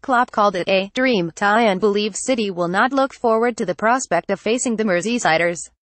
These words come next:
The German said, "I think it is an absolute dream draw for all Manchester United fans.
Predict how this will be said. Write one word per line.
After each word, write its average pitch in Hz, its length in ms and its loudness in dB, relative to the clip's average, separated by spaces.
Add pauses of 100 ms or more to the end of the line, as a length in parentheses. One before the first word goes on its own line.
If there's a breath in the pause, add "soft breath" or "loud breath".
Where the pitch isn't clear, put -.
(520)
The 175 100 -6
German 208 340 2
said, 175 320 0
"I 233 160 0
think 254 220 -2
it 202 80 0
is 185 140 0
an 175 100 2
absolute 214 640 0 (420)
dream 262 300 0
draw 208 500 0
for 202 220 0
all 226 160 4
Manchester 240 500 0
United 262 540 2
fans. 190 560 -2